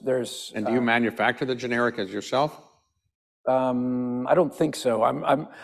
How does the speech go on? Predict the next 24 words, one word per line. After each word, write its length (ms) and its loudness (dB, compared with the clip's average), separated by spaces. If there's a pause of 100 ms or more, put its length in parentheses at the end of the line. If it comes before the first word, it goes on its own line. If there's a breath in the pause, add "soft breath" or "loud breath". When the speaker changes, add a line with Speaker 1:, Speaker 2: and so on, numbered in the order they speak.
Speaker 1:
I 80 4
haven't 260 6
learned 300 6
the 40 6
whole 260 8
supply 440 2
chain 400 -4
of 140 -4
all 280 6
our 140 4
products, 560 0
uh, 320 2
yet. 400 0
May-, 240 -8
maybe 300 0
I 80 4
never 260 2
will 260 4
learn 220 0
all 300 4
of 80 -6
it, 180 -6
but, 420 -8
um, 400 -2